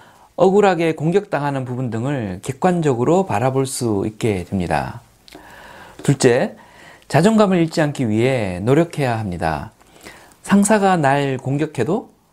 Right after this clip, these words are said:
내가 날 공격하거나 의심해선 안 됩니다. 그러면 가스라이팅이 시작됩니다. 자존감을 잃지 않으려면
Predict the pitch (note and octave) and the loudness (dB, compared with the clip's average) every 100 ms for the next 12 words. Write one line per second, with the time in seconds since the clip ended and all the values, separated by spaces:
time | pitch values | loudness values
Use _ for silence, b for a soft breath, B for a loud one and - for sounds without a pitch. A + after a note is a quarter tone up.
0 | b b b _ A#2+ C3 F3 E3 B2 E3+ | b b b _ 2 4 4 2 0 0
1 | A3 A3 D#3+ F3+ F3 D3+ D3 C3 A2 A#2 | -2 -2 0 0 0 0 2 0 0 -2
2 | B2 D#3 C3 C#3 A#2+ G2+ F#2 - A2 C3 | 0 -2 -2 -4 -2 -4 -4 -2 0 0
3 | G#2 F2+ D#2 C#2+ - _ B B B B | 0 0 -2 -4 -10 _ B B B B
4 | B - B2 B2 A3 - - F3 E3 C#3+ | B 0 2 2 0 -4 -2 0 2 0
5 | B2 C3 A2+ G2 - D3+ - A2 F#2+ E2 | 0 -6 -6 -6 -4 -4 -2 -4 -4 -4
6 | C#2+ F2 b b b b b b b b | -6 -8 b b b b b b b b
7 | b B2 C#3+ G3 G3 F#3 F3 E3 D#3 D#3+ | b 2 4 4 4 2 2 0 -2 -2
8 | F3 B2 B2 A#2+ G#2 A#2 A#2+ F2 | -2 0 -2 -2 -2 -4 -4 -6